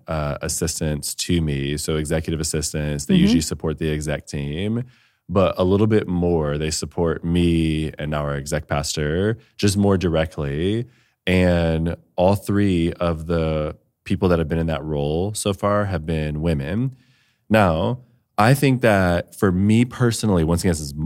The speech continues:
Speaker 1: Tori Anomeo's
Speaker 2: This is your
Speaker 1: conviction,
Speaker 2: conviction,
Speaker 1: okay?
Speaker 2: yes.
Speaker 1: I'm like,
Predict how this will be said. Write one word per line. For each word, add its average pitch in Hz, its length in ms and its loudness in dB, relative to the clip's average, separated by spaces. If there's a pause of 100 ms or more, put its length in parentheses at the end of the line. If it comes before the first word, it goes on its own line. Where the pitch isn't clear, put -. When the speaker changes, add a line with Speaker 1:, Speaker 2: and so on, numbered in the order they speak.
Speaker 1:
Tori 98 560 4
Anomeo's 80 640 2
Speaker 2:
This 180 200 4
is 180 80 6
your 180 180 6
Speaker 1:
conviction, 202 180 4
Speaker 2:
conviction, 165 320 2
Speaker 1:
okay? 78 260 4
Speaker 2:
yes. - 360 -2 (380)
Speaker 1:
I'm 117 120 4
like, 127 280 4